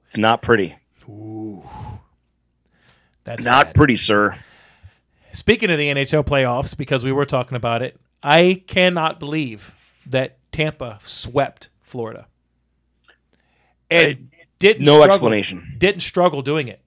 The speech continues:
Speaker 2: It wasn't like all the games were super close.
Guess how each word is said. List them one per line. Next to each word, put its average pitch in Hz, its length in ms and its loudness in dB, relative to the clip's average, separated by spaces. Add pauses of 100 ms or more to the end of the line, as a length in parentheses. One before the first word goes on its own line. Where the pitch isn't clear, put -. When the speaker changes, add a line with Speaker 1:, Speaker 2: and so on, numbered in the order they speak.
(140)
Speaker 2:
It 151 100 -10
wasn't 160 380 0
like 160 240 0
all 156 200 6
the 143 100 -6
games 143 320 -6
were 127 60 -10
super - 300 -8
close. - 480 -8